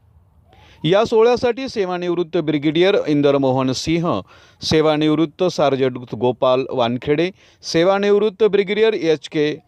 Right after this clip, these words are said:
दंडित, सेवानिवृत्त कर्नल व्ही व्ही वेसावीकर, माजी महापौर एस आर कुमार, माजी उपमहापौर शैलजा मोरे, माजी नगरसेविका शर्मिला बाबर,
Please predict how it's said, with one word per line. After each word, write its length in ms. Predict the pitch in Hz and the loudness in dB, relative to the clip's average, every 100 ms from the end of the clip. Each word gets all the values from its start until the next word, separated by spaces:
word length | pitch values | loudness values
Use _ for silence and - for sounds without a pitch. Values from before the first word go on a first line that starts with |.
| - | -16
दंडित, 400 | 123 139 156 170 98 _ _ - - | -4 -2 0 0 -2 _ _ -14 -2
सेवानिवृत्त 680 | 147 143 143 143 139 131 143 | 0 2 0 0 0 -2 -4
कर्नल 380 | 147 143 160 120 | -2 -2 -2 -2
व्ही 300 | 131 113 139 | -2 0 0
व्ही 280 | 139 143 143 - _ _ | 2 0 -2 -8 _ _
वेसावीकर, 680 | 113 139 147 175 175 185 202 208 - _ _ - | 0 0 2 0 0 0 -2 -2 -8 _ _ -8
माजी 340 | 143 175 208 | -2 0 0
महापौर 440 | 214 202 208 233 233 | -2 -2 0 2 2
एस 280 | 175 165 | 0 -2
आर 200 | 170 165 | 0 0
कुमार, 480 | 160 - 156 190 123 - _ - | -2 -6 -2 0 0 -4 _ -10
माजी 380 | 131 143 139 151 | -4 -2 0 -2
उपमहापौर 680 | 147 139 151 143 160 185 196 | -2 -2 -2 -2 -2 -2 -2
शैलजा 640 | - 139 135 127 123 120 - | -2 0 0 0 0 0 -4
मोरे, 400 | 123 123 156 170 - _ - | -4 -2 0 -4 -10 _ -8
माजी 300 | 135 165 185 | -2 -2 0
नगरसेविका 800 | 196 180 202 208 196 196 220 214 - _ - | -2 -2 0 -2 -4 -2 -2 -2 -4 _ -20
शर्मिला 500 | - 175 180 170 147 | -4 -2 -2 0 0
बाबर, 380 | 127 139 160 | 0 0 0